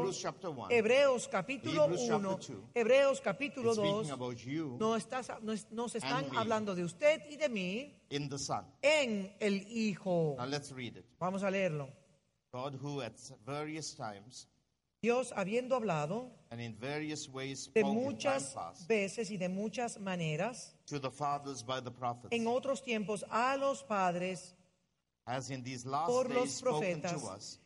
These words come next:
Speaker 2: en estos postreros días nos ha hablado
Speaker 1: in his Son.
Speaker 2: por el Hijo.
Speaker 1: Not by his Son.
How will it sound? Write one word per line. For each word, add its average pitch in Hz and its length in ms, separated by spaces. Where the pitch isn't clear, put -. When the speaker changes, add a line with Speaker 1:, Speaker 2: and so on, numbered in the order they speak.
Speaker 2:
en 285 160
estos 311 380
postreros 262 640
días 202 320
nos 214 240
ha 247 200
hablado 233 480
Speaker 1:
in 147 340
his 123 220
Son. 98 320
Speaker 2:
por 277 360
el 190 380
Hijo. 175 420
Speaker 1:
Not 139 220
by 143 220
his 156 180
Son. 165 340